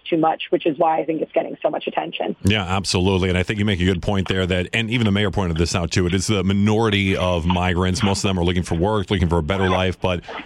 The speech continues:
Speaker 2: are a few out there who aren't doing the right thing. You spent the day, Madison, I'll get you out here on this, on, at the Roosevelt Hotel,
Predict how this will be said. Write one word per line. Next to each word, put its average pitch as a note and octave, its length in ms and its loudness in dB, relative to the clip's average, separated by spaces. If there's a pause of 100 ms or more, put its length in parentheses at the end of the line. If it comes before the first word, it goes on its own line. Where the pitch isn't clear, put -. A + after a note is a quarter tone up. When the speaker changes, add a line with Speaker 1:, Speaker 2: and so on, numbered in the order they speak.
(140)
Speaker 2:
are A2+ 80 0
a - 20 -4
few D3 200 0
out B2 200 -2
there A#2 260 2
who G#2 220 0
aren't G2+ 180 -2
doing G#2 240 0
the F#2 60 0
right F#2 240 0
thing. G#2 260 0
You A#2 100 2
spent G3 220 -2
the D#3 80 -4
day, C3 280 -2
Madison, A2 460 0
I'll G#2 80 0
get A2 140 -2
you B2+ 80 2
out A2+ 140 0
here A2 200 0
on F#2 120 2
this, F#2+ 200 0 (320)
on, G2+ 200 -2
at G2+ 340 -2
the A#2 80 0
Roosevelt G#2+ 380 0
Hotel, G2 560 -2